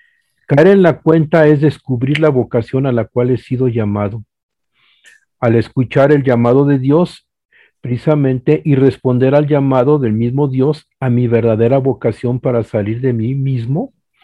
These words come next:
o sea, salirme de mí al encuentro de Dios, o sea, es salirme a ir precisamente al encuentro de Dios. Eso le llama el primer momento. El segundo momento, y ya lo hemos comentado,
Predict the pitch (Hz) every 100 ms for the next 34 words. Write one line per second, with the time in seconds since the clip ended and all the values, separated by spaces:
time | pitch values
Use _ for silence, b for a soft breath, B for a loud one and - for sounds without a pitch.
0 | b _ - 117 113 107 123 135 110 110
1 | 127 160 330 - _ b b b 139 117
2 | 110 110 110 107 131 117 107 98 98 -
3 | 113 - 113 - 135 110 117 160 131 131
4 | 302 - _ b b b _ - 110 107
5 | 113 127 151 _ 120 104 110 110 110 131
6 | 110 101 110 104 123 117 101 95 - -
7 | - _ _ _ _ _ _ _ _ _
8 | _ _ B B B - 135 - 131 117
9 | 113 127 120 - 107 107 113 120 104 98
10 | 98 - - _ _ _ _ b b b
11 | b b b b 151 123 151 147 190 226
12 | 214 185 160 156 - 208 - _ _ _
13 | _ _ 117 107 113 117 131 156 - 127
14 | 98 101 101 120 160 -